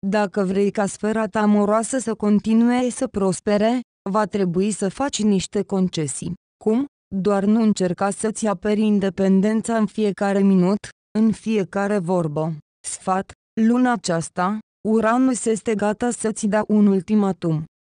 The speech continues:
Pentru a evita acest lucru, supune-ți dorința de independență.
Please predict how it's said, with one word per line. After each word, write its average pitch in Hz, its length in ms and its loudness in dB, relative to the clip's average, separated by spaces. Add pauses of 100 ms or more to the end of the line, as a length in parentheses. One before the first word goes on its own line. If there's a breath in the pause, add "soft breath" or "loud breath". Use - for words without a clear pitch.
Pentru 202 340 0
a 214 80 2
evita 208 380 0
acest 220 300 0
lucru, 202 580 0 (320)
supune-ți 202 560 -2
dorința 208 560 0
de 208 120 0
independență. 185 1120 0